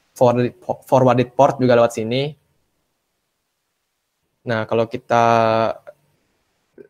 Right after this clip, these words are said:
su-, eh, kita C U R L, karena tadi kan kita sudah install N G X nih.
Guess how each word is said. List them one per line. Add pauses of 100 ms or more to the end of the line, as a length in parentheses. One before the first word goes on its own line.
(160)
su-, (240)
eh, (120)
kita
C
U
R
L,
karena
tadi
kan
kita
sudah
install
N
G
X (140)
nih.